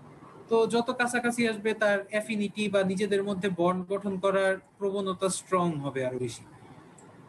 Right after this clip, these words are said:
কারণ তারা কাছাকাছি আছে। So যদি কোনো polar যৌগ থাকে অথবা hydrogen bond অথবা van der Waals bond, যেটাই হোক, যে কোনো বন্ডই হতে পারে, পরস্পরের মধ্যে বন্ড গঠন করার টেন্ডেন্সিটিটা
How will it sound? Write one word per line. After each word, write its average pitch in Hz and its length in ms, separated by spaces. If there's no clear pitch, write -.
কারণ 196 220
তারা 214 240
কাছাকাছি 214 440
আছে। 185 180
So 175 100
যদি 196 180
কোনো 202 160
polar 202 280
যৌগ 190 160
থাকে 175 260
অথবা 180 220
hydrogen 185 560
bond 165 240
অথবা 180 200
van 165 200
der 185 160
Waals 175 280
bond, 151 140
যেটাই 214 340
হোক, 202 140
যে 185 180
কোনো 208 160
বন্ডই 180 460
হতে 156 240
পারে, 147 160
পরস্পরের 208 640
মধ্যে 196 220
বন্ড 185 180
গঠন 196 200
করার 226 240
টেন্ডেন্সিটিটা 226 800